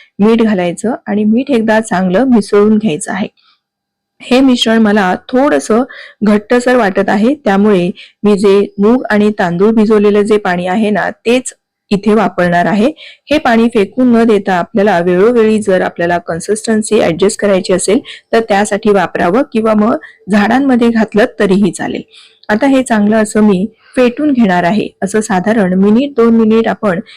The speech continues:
हे मिश्रण चांगलं फेटून घेतलं की मिश्रण हलकं होतं आणि आपले डोसे ना छान जाळीदार तयार होतात. बघा, यामध्ये असे हे हवेचे बुडबुडे आलेले आहेत. याचाच अर्थ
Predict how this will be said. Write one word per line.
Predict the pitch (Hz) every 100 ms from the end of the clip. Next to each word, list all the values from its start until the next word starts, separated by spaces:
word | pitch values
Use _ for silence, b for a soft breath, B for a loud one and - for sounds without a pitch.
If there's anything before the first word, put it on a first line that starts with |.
| B
हे | 277
मिश्रण | 269 233 233 226
चांगलं | 214 185 190
फेटून | 202 190 165 208 208
घेतलं | 214 202 170 226
की |
मिश्रण | 214 196 - 214 214
हलकं | 170 170 - 254
होतं | 233 214 269 370 B B B B
आणि | 196 208
आपले | 196 208 208
डोसे | 185 170 -
ना | 254 202 208
छान | 240 214
जाळीदार | 214 170 180 220 262 262
तयार | 170 196
होतात. | - - B B B -
बघा, | 196 202 - - - -
यामध्ये | 202 254 262 233 233 -
असे | 185 208 170 185
हे | 190 233
हवेचे | 214 180 226 - 196
बुडबुडे | 202 170 156 185 214
आलेले | 196 185 185
आहेत. | 214 190 -
याचाच | 208 202 269 247
अर्थ | 233 -